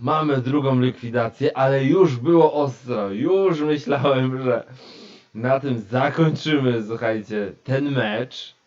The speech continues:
No bo odcinku byśmy oczywiście tak szybko nie kończyli. Ja powiedziałem, że może będzie krótsze, ale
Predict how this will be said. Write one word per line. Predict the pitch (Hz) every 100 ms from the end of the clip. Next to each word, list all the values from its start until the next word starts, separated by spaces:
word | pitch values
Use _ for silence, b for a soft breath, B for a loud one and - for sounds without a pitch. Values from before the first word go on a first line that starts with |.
| -
No | 165
bo | 175
odcinku | 131 117 - 147 123
byśmy | 120 117 117
oczywiście | 117 107 113
tak | 117 123 -
szybko | - 104 -
nie | 113 110 190 175
kończyli. | 139 123 110
Ja | 101
powiedziałem, | - - 165
że | 127
może | 117
będzie | 107 107 101
krótsze, | - 113 117 120 - 107
ale | 101 101